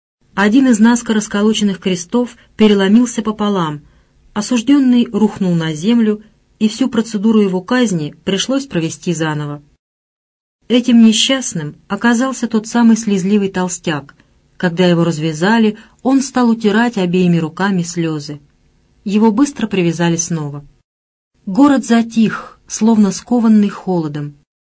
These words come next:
Люди попрятались в своих жилищах, факелы потухли. Город в немом испуге распластался по долине, освещаемой одними звёздами.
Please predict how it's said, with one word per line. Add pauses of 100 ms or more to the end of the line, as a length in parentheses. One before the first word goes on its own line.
(220)
Люди
попрятались
в
своих
жилищах, (180)
факелы
потухли. (800)
Город
в
немом
испуге
распластался
по
долине, (260)
освещаемой
одними
звёздами.